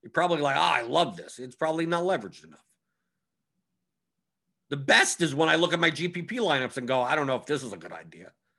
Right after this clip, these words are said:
Like, I think it could be. This could really bite me in the ass. Like, th-, those are good G P P lineups. I don't win G P Ps when I look at my lineups and go, "Tonight's the night." Now, most of the time when I go, "Tonight's the night,"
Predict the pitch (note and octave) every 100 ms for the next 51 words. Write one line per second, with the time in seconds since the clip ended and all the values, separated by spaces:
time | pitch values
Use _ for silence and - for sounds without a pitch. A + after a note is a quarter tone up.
0 | _ _ _ _ _ - G#2 G#2+ G#2 D#3+
1 | - D#3+ - E3+ A#3+ D#3 D#3 - _ _
2 | _ _ _ _ C3 F3 G3+ E3+ D3+ C3
3 | G2+ F#2+ C#3+ C#3+ C3 A#2 A2+ A2 C3 C#3
4 | - C#3 - E3+ F3 F#3 E3+ F3 D3 A2+
5 | - F2 D#2 D#2 C#2+ _ _ - _ _
6 | _ _ _ _ _ _ - G#3 D3 C#3
7 | G#2 A2+ A2+ G2+ A#2 A#2+ G2+ A#2 G#2+ A2
8 | A#2 A2 A2+ A2+ C3 A2+ A2 A2 G2+ -
9 | C3+ D#3+ - - D#3 D#3 B2 - _ _
10 | _ _ _ - F#2+ A2 F3 F3+ D#3+ D#3
11 | D#3 D3 C#3+ D3+ D3+ C#3 C3 D3 D3+ -
12 | D3 D#3+ F3+ F3